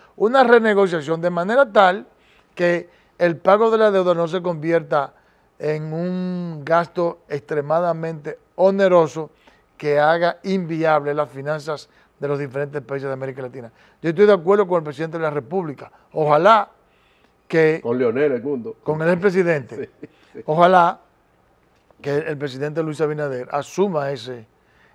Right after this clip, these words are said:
Speaker 1: esa propuesta del presidente Fernández y sí, sí, eh, sirva, se convier-, se convierta en el líder de la región para ir a los organismos internacionales a tratar de lograr eso.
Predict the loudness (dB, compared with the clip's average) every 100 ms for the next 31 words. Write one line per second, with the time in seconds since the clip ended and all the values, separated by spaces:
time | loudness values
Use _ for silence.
0 | _ -10 -2 -2 -2 -4 -2 -4 -4 -6
1 | -6 -8 -8 -8 -6 -6 -6 -8 -10 -16
2 | _ _ _ _ -10 -10 -8 -6 -4 -4
3 | -10 -16 -8 -8 -8 -8 -8 -8 -6 -4
4 | 0 0 0 -4 _ _ _ _ _ -6
5 | -6 -4 -8 -6 -6 -8 -10 -10 -8 -6
6 | -6 -6 -8 -6 -2 -2 0 -2 -4 -12
7 | -6 -2 0 -2 _ _ _ 0 0 0
8 | -2 -2 -2 -6 _ _ _ _ 2 4
9 | 2 2 0 -2 -4 -6 -6 -6 -8 -8
10 | -8 -8 -6 -6 -8 -12 _ _ _ -8
11 | -4 -4 2 2 2 -2 -2 -4 -2 -2
12 | -6 -20 -20